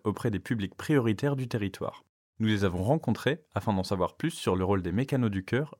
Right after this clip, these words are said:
et de la plateforme Mobilité, leur fonctionnement et objectifs de développement sur les mois et les années à venir. Cône-Maville.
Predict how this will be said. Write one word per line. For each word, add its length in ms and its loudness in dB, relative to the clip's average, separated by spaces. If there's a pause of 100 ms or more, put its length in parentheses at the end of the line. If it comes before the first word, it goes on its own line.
et 60 -2
de 100 0
la 120 0
plateforme 460 -2
Mobilité, 640 0 (220)
leur 200 0
fonctionnement 560 0 (160)
et 100 4
objectifs 400 0
de 80 -2
développement 480 0
sur 180 -2
les 100 2
mois 320 2
et 100 -2
les 240 2
années 180 4
à 60 4
venir. 400 -2 (560)
Cône-Maville. 580 4